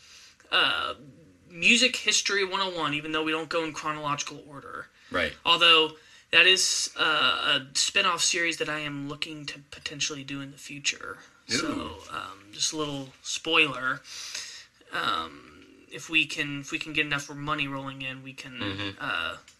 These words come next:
Speaker 1: think about doing that
Speaker 2: Spin-off
Speaker 1: little
Speaker 2: series.
Speaker 1: spin-off.
Speaker 2: Yeah.
Speaker 1: One that I think would be really, really fun,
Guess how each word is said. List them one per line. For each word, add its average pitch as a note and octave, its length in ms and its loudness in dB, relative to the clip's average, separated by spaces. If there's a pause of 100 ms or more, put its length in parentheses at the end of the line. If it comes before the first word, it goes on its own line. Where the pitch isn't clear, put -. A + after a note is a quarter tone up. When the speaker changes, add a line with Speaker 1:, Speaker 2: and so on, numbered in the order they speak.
(360)
Speaker 1:
think C#3+ 180 -8
about C3+ 240 -6
doing C3 340 -2
that C#3 200 -12
Speaker 2:
Spin-off C#3 320 -2
Speaker 1:
little - 160 -4
Speaker 2:
series. - 240 -4
Speaker 1:
spin-off. C3 320 -2
Speaker 2:
Yeah. - 540 2
Speaker 1:
One E3+ 260 2
that D3 340 4
I D#3 100 2
think D3 260 -10
would C3+ 120 -16
be C3 120 -10
really, C#3+ 320 -6
really C3+ 240 -8
fun, B2+ 280 -4